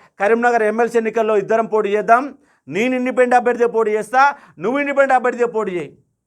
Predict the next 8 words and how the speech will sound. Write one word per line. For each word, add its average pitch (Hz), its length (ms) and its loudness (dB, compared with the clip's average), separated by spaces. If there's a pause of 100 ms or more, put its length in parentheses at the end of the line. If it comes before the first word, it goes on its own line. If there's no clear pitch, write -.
(720)
ఎవరికి 226 420 2
ఎన్ని 240 180 0
ఓట్లు 254 160 2
వస్తాయో 240 220 -6
తెలుస్తా 196 300 -8
నీకు. 139 240 -18 (4000)
నిఖార్సుగా 170 840 -4
పనిచేస్తా, 165 600 -6